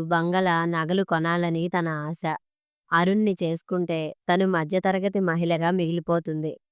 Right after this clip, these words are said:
చాలా కోరికలు తీరకుండానే బ్రతుకు తెల్లారిపోతుంది. అందుకే ఉదయం వరకు పార్కుకు వెళ్లాలన్న ఆలోచన తనకు రాలేదు.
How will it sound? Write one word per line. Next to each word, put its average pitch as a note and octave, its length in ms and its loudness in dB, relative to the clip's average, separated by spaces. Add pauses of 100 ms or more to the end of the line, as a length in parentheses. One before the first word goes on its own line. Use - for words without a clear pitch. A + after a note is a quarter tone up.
(280)
చాలా F3+ 440 4
కోరికలు F#3+ 540 0
తీరకుండానే F3 800 0
బ్రతుకు F3 360 0
తెల్లారిపోతుంది. D#3+ 920 0 (420)
అందుకే F3 440 2 (200)
ఉదయం F3+ 440 2
వరకు F3 360 0 (240)
పార్కుకు F3+ 460 2
వెళ్లాలన్న F3+ 640 2
ఆలోచన E3+ 520 -2
తనకు F3 320 -4
రాలేదు. D#3 540 0